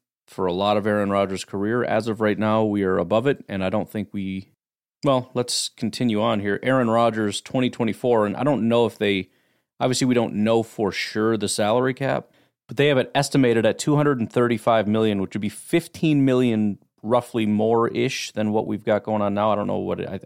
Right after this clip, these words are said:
I saw that it was supposed to exceed two twenty, so I don't know. Call it between ten and fifteen million more.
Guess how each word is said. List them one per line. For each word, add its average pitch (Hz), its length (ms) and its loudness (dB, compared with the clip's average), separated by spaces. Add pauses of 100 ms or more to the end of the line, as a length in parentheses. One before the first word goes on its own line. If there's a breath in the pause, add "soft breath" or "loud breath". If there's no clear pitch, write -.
I - 40 -10
saw 127 180 0
that 110 100 2
it 95 40 -4
was 92 80 -4
supposed 104 220 -6
to - 40 -10
exceed 92 420 -8
two 92 140 -12
twenty, 85 320 -10
so - 140 -8
I 104 80 -2
don't 92 120 -4
know. - 240 -14
Call 113 200 -2
it - 80 -2 (200)
between 113 300 -4
ten 127 180 2
and 110 140 0
fifteen 110 340 -4
million 95 260 -4
more. 92 300 -4